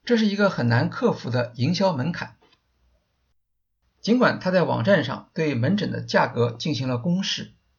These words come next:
但初次看病的消费者在收到账单时仍然会感觉到心理冲击。比如儿童感冒，花费一千多元的门诊费用之后，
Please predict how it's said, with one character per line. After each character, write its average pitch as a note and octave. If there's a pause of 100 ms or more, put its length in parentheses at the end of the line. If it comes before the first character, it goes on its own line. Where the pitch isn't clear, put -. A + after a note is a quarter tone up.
(720)
但 F#3+
初 C4
次 -
看 F3+
病 E3
的 D3
消 F3
费 D#3+
者 - (200)
在 D3+
收 F#3+
到 E3+
账 D#3+
单 D3+
时 - (220)
仍 F#3+
然 F3+
会 E3+
感 A#2+
觉 A#2
到 -
心 -
理 B2+
冲 C3
击。 C3+ (1700)
比 C#3
如 E3
儿 G#3
童 B3+
感 C3
冒， D3 (1080)
花 A3+
费 A3+
一 G3+
千 G#3
多 G#3+
元 F#3
的 F3
门 D3
诊 C#3+
费 F3
用 D3+
之 E3+
后， -